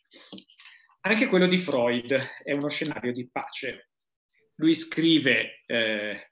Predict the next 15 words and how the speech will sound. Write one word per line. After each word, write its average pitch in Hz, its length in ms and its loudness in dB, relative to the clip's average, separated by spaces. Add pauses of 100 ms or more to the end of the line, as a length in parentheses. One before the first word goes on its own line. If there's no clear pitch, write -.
(160)
Il 117 260 -6
disagio 139 400 2
della 120 180 -2
civiltà, 120 680 -4
da 113 160 -6
cui 123 200 -4
ho 113 280 -6
preso 127 300 -2
la 113 100 -6
lettura 113 460 -4
che - 100 -16
vi - 60 -20
ho 113 40 -16
fatto - 280 -10
poc'anzi, 127 600 -4